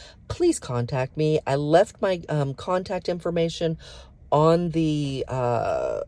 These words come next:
on the description of this episode, as well as at the beginning of this podcast. All right, guys? All right.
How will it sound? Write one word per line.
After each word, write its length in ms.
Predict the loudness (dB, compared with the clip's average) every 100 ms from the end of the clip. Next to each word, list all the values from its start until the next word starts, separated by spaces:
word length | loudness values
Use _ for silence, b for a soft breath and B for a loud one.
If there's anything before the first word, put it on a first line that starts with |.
| -4
on 220 | 0 2
the 120 | 0 -2 -20 -20 -10
description 960 | -8 -6 -8 0 2 2 2 0 0 -4
of 80 | -4
this 160 | -2
episode, 460 | -2 -4 -2 -2 0
as 240 | -2 -2 2
well 180 | 2 2
as 220 | 0 -2
at 100 | -6
the 80 | -6
beginning 480 | -8 -2 0 0 -4
of 180 | -6 -6
this 160 | -8 -10
podcast. 720 | -8 -8 -8 -12 -12 -14 -18 b b b b b
All 60 | -4
right, 160 | -4
guys? 380 | -4 -10 -10 -14 -18 -20 -20 -20 -20 -20 -20 -20 -20 -20 -20 -14 -4
All 80 | -2
right. 180 | -2